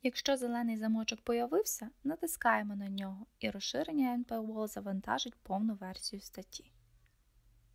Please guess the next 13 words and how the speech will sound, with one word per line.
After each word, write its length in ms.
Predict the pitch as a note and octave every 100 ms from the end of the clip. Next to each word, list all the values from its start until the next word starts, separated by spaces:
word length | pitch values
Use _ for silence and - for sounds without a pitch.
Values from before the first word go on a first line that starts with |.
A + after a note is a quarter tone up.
| _ _ _ _ _ _ _ _ _ _ _ _ _
Цього 360 | - F4 F4
разу 320 | A#3 G3+ G3+ G3+
статтю 340 | - G#3+ A#3
також 380 | A3+ D4 D#4 -
опублікували 800 | A3+ G#3+ G#3+ A3 G#3 A3 D4 D4
у 140 | -
повному 440 | G#3 - A#3 A3+ G#3+
обсязі 520 | - D4+ - B3+ A#3
на 80 | G#3+
сайті 380 | G#3 A3+ B3 A#3+
Colorado 520 | - G#3 G3+ G#3 A#3
School 480 | A3 - - G#3+
of 0 | G#3+